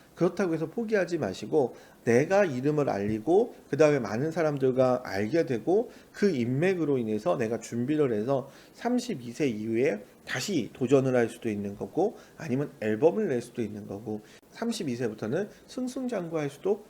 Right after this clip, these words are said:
있다. 그러니까 지금 올해 그 힘든 운을 좀 어떻게 잘 쓰느냐, 현명하게 잘 쓰느냐에 따라서 그 이후의 운이 크게 달라질 수도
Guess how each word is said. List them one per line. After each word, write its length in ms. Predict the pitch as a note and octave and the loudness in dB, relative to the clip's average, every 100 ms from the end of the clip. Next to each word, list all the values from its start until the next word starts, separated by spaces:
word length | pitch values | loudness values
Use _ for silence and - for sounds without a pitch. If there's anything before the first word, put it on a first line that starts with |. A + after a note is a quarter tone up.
| - | -20
있다. 440 | - - F2+ F#2 A2+ - - | -20 -10 -8 -8 -12 -20 -14
그러니까 280 | B2 C3 - - - | -4 -4 -4 -14 -18
지금 460 | - D#3 F#3 F3+ F3 | -8 2 4 4 4
올해 600 | C3+ C#3 D#3 D#3 D3+ B2+ - - - - - | 4 6 8 8 8 4 -4 -20 -20 -20 -6
그 160 | - D3+ | 2 2
힘든 520 | - D4 C#4 G3+ A#2+ - | 4 2 6 4 4 -2
운을 480 | C#3+ C#3 F3 B2 - - - - | 0 4 4 4 0 -18 -20 -10
좀 180 | B2 - - | -10 -8 -4
어떻게 340 | C#3+ - F#3+ | -2 0 -2
잘 280 | - - F3+ | 0 2 2
쓰느냐, 540 | - C4 B3 E3+ G#2 - - - - _ _ - - | 0 6 6 6 2 -4 -20 -20 -20 _ _ -20 -18
현명하게 640 | - B3 B3+ B3+ G#3 F3 C#3+ | -2 0 4 4 4 2 2
잘 200 | G#2+ A2+ | 0 -2
쓰느냐에 480 | - D3+ C#3+ C3 - | -2 -2 0 0 0
따라서 520 | A2+ G2+ C3 F#3 - - - | 2 2 2 0 -2 -20 0
그 140 | E3 | 4
이후의 460 | C#3 A2 C3 C3+ A#2+ | 4 2 2 2 2
운이 380 | G#2 A#2+ A#3 - - - | 0 0 0 -2 -20 -18
크게 320 | - - A#3+ | -14 4 6
달라질 500 | G3+ A2+ G#2+ G2 G2+ | 6 0 0 -2 -6
수도 520 | F#2 - E3 A#3 - | -10 0 6 6 6